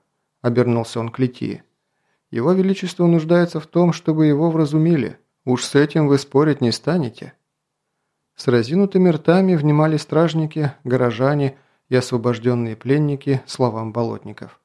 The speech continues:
Только старый купец Аркарак выглядел безучастным.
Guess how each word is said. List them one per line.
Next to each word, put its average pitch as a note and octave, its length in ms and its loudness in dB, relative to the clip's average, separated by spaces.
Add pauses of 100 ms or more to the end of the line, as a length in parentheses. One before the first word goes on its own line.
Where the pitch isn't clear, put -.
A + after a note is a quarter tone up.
(640)
Только D3+ 260 -2
старый D3+ 340 2
купец D3 420 -2
Аркарак D3 500 0
выглядел B2 460 2
безучастным. A#2+ 760 -6